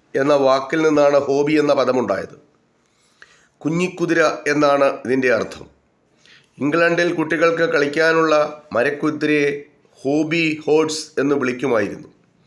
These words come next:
പിന്നീട് വിനോദങ്ങളെല്ലാം ഹോബി എന്ന പേരിൽ അറിയപ്പെട്ടു.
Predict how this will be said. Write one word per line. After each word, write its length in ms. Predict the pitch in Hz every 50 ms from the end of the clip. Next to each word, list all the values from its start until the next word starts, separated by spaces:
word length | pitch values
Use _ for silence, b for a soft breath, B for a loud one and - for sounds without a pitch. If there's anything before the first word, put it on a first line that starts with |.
| b b b b b b b b b b -
പിന്നീട് 380 | 104 120 135 147 151 151 151 151
വിനോദങ്ങളെല്ലാം 1000 | 147 143 143 151 160 156 156 160 160 151 147 143 143 139 135 135 127 - - - - -
ഹോബി 600 | - 127 143 156 160 151 151 156 156 156 151 - -
എന്ന 140 | 123 143 143
പേരിൽ 440 | 131 135 131 131 127 127 123 123 - - -
അറിയപ്പെട്ടു. 480 | 101 107 120 117 - - - - -